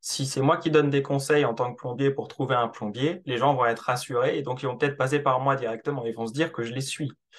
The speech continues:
euh, ces conseils-là, ou en tout cas que je corresponds au plombier,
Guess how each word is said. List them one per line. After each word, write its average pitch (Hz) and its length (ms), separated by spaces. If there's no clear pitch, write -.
euh, 107 220
ces 120 240
conseils-là, 117 500
ou 143 60
en 120 80
tout 113 100
cas 147 120
que 135 120
je - 80
corresponds 135 580
au 139 140
plombier, 139 540